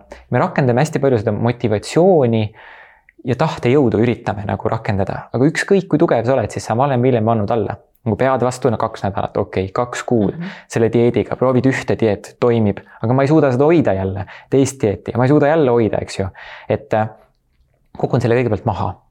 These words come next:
Speaker 1: ja see mõtteviis peab jälle muutuma.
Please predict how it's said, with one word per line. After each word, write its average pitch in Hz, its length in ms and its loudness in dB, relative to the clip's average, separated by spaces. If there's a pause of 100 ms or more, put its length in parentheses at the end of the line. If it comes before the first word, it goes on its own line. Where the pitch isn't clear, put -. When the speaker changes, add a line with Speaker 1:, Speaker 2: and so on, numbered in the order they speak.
(240)
Speaker 1:
ja 104 200 2 (840)
see - 360 -4
mõtteviis 147 760 0
peab - 160 -2
jälle 131 100 2
muutuma. - 380 -2